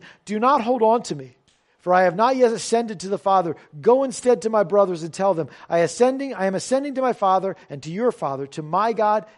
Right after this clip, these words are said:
and to your God." And Mary Magdalene went to the disciples with the news,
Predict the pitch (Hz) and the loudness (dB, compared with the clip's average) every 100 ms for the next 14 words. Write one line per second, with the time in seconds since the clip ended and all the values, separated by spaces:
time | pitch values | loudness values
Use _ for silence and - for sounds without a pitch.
0 | - 143 147 170 160 123 - _ _ _ | -20 -18 -12 -8 -8 -8 -18 _ _ _
1 | _ _ _ 135 143 180 180 190 214 180 | _ _ _ -12 -2 -2 2 2 0 -2
2 | 165 156 175 165 170 156 - 202 196 139 | -8 -8 -10 -10 -16 -12 -2 -2 -2 -12
3 | 147 - 165 185 | -12 -10 -4 -4